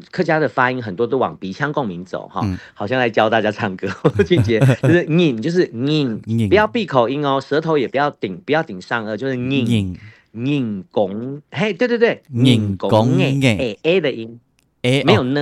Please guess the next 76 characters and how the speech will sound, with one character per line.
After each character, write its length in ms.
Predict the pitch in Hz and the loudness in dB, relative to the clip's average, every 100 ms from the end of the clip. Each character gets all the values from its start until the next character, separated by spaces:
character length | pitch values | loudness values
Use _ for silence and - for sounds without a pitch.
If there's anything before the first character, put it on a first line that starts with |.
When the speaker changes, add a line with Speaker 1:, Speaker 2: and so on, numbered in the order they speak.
| 143 | 0
Speaker 1:
哦， 120 | 135 127 | -2 -2
是 140 | - - | -6 -4
A 220 | 143 139 | -2 0
的 80 | 110 | -2
音。 200 | 107 107 _ - | -6 -10 _ -4
对， 220 | 196 147 | 0 2
Speaker 2:
诶。 40 | 104 | 0
Speaker 1:
硬 300 | 107 120 131 135 110 | 0 2 4 4 4
讲 380 | 104 92 110 175 | 0 -2 -2 -2
诶。 220 | 175 - _ 113 123 | -2 -6 _ -4 0
Speaker 2:
诶， 320 | 117 101 95 | 0 0 -6
这 80 | 113 | -6
样 140 | 98 | -4
子。 60 | 127 | -2
Speaker 1:
诶， 240 | 156 135 - | -2 -2 0
对， 320 | 254 269 269 | 2 4 2
对， 160 | 254 | 2
对， 0 | |
对， 140 | 240 233 | 2 0
对， 120 | 220 | 0
对， 100 | 214 | 0
Speaker 2:
嗯。 40 | |
Speaker 1:
对， 120 | 202 185 | -2 -2
对， 160 | 170 | -4
对， 140 | 156 147 | -4 -4
对， 160 | 139 | -4
对， 160 | 135 120 - _ | -8 -10 -14 _
果 240 | 123 113 | -2 -2
然 160 | 101 117 | -2 -4
是 100 | 143 | -4
半 180 | 151 | -4
个 80 | 120 98 | -4 -4
客 120 | 113 | -4
家 200 | 107 101 | -2 -2
人 100 | 95 | -4
哦。 120 | - | -8
Speaker 2:
对， 100 | 107 87 | -6 -2
不 140 | 165 | 4
能 100 | 139 139 | 4 6
丢 180 | 117 123 | 8 8
脸 200 | 104 90 | 6 4
的 140 | 87 | 0
啊， 80 | 85 | 2
Speaker 1:
<laughs> 0 | |
这 60 | |
样 100 | 196 | 2
才 140 | 190 180 | 4 4
叫 160 | 165 | 4
人 200 | 147 120 123 | 2 0 -2
公 240 | 131 127 | -4 -4
仔。 100 | 123 95 - | -8 -10 -8
Speaker 2:
你 60 | |
知 60 | - | -2
道。 60 | |
嗯。 140 | 113 90 _ - - | -2 -2 _ -6 2
Speaker 1:
棒 200 | 226 139 | 2 4
棒。 380 | - 120 101 107 | 2 2 -2 -2
Speaker 2:
硬， 320 | 143 139 113 | 0 2 2
硬 160 | 135 113 | 2 2
讲 140 | 117 | 4
诶。 20 | |
Speaker 1:
硬 0 | |
讲 340 | 120 107 - 85 | 4 2 0 2
诶。 360 | 160 110 - - _ - - - - 147 131 | 2 2 -4 -20 _ -20 -20 -20 -20 -18 -4
Speaker 2:
然 180 | 151 | 2
后 80 | 196 | 6
呢？ 60 | 233 | 8
Speaker 1:
诶， 180 | 180 175 | 6 4
对， 140 | 147 | 2
对， 160 | 135 127 | 2 0
对， 140 | 123 | 2
对， 180 | 117 117 | 2 2
我 160 | 180 | 2
也 80 | 196 | 2
是， 200 | 170 - - | 0 -8 -16
嗯。 260 | 151 113 | -10 -8